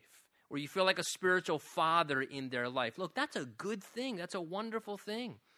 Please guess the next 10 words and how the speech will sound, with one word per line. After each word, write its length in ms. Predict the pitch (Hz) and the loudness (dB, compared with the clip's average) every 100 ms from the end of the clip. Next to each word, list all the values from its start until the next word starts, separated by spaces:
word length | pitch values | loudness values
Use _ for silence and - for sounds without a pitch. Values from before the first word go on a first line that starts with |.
| _ _ - | _ _ -14
Utilize 840 | 131 165 240 269 233 208 208 208 | -4 2 4 6 4 6 4 4
that 240 | 190 208 180 | 4 4 2
ministry. 600 | 190 214 240 233 - 160 | -2 0 0 -2 -2 -2
Let 240 | 131 196 - | 0 0 4
that 140 | 202 | 2
heart 380 | 190 208 220 - | 6 6 6 4
be 100 | 196 | -6
something 520 | - 202 190 202 196 | -2 -2 -2 -2 -2
that 180 | 180 156 | -2 0
God 320 | 170 175 | 6 6